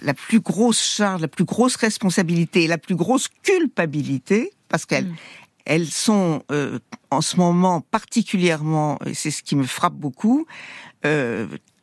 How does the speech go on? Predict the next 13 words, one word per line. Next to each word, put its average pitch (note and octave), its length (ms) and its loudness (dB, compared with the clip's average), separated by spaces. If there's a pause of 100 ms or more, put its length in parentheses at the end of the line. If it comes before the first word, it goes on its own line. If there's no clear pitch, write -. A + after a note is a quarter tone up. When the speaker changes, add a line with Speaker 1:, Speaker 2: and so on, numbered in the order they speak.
(120)
Speaker 1:
l-, F3+ 180 0 (100)
l'objet F#3+ 500 2
de, F#3 200 -2 (100)
de F3 200 0
deux G#3 320 2
obligations, F3 640 0
si - 160 -4
j'ose C3+ 240 -6
dire. B2 300 -4
La E3 120 2
première, G#3+ 580 2
c'est F#3+ 180 -2
que, E3 240 0